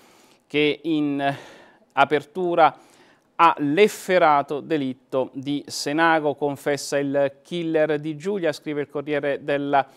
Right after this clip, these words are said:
Sera, il racconto shock, voleva bruciarla, poliziotta uccisa da un collega a Roma, un altro femminicidio. I delitti, la ragazza era incinta al settimo mese, aveva scoperto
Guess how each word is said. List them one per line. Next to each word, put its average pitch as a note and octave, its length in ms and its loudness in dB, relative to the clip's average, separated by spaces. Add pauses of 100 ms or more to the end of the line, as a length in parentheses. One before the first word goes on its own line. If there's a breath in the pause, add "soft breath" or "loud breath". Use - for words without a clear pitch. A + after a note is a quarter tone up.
(320 soft breath)
Sera, F#3+ 380 4
il D#3 80 4
racconto D#3 560 -4
shock, G#3+ 480 2
voleva B2+ 420 2
bruciarla, A#2 880 -2
poliziotta C#3+ 840 -4
uccisa C3+ 640 -6
da C3 220 0
un D#3 160 -6
collega A#2 540 -2 (480 soft breath)
a D3+ 60 10
Roma, B2 460 0
un D3 160 -4
altro A#2+ 360 -4
femminicidio. D3 1000 -4
I D3 160 -8
delitti, F3+ 540 -4
la C#3 240 2
ragazza E3+ 640 0
era C#3 180 -2
incinta C#3 480 -6
al A#2+ 80 -4
settimo D#3 560 -6
mese, B2+ 400 -8
aveva C3+ 360 -4
scoperto B2+ 920 -2